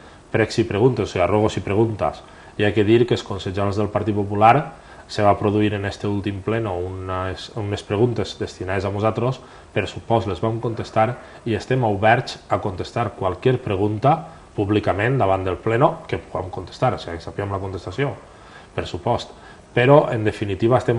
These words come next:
disposats a donar la nostra opinió i a parlar de qualsevol tema en el punt de pregs i preguntes, ja que, segons pareix, pues, m'estan dient que n'hi haurà gent que voldrà vindre a preguntar. Pues, per supost,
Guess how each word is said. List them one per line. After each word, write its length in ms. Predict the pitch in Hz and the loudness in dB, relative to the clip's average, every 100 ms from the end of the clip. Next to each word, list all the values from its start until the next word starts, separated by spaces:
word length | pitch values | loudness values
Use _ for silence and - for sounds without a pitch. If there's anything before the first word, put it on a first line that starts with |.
| 117 117 | 0 2
disposats 640 | 113 - - 123 131 - | 0 0 2 4 2 0
a 80 | 117 | -2
donar 280 | 98 110 113 | 2 4 4
la 100 | 104 | 4
nostra 340 | 113 - 120 | 2 0 2
opinió 380 | 113 - 104 113 | 2 0 -2 2
i 100 | 113 | 2
a 60 | 101 | 2
parlar 320 | 98 104 110 | 0 0 0
de 80 | 110 | 0
qualsevol 480 | 113 - 101 95 | -2 -2 -4 -4
tema 240 | 107 107 117 | -2 -4 -4
en 80 | 101 | -6
el 60 | |
punt 240 | - 117 104 | -2 -2 -2
de 80 | 98 | -4
pregs 300 | 107 95 113 | -4 -4 -4
i 20 | |
preguntes, 560 | 110 101 101 117 127 - - - - - | -2 -2 0 0 0 -2 -18 -20 -12 0
ja 200 | 104 101 | 0 2
que, 220 | 110 107 | 0 0
segons 380 | - 95 104 - | -2 -4 -4 -2
pareix, 340 | 110 104 110 | 0 0 0
pues, 300 | - 107 95 95 | -2 -6 -4 -8
m'estan 340 | 92 - 98 | -8 -8 -6
dient 300 | 101 98 98 | -4 -4 -4
que 160 | 110 104 | -4 -2
n'hi 140 | 98 | -2
haurà 220 | 95 101 98 | 0 2 2
gent 240 | 104 104 - - - - | -2 -4 -10 -18 -20 -8
que 80 | 101 | -4
voldrà 300 | 95 95 98 | -2 0 0
vindre 240 | 98 95 | 0 -2
a 60 | 90 | -4
preguntar. 400 | 90 85 107 98 | -4 -2 -2 -2
Pues, 140 | 87 - | -6 -10
per 100 | 92 | -10
supost, 460 | 101 - 110 - | -10 0 0 0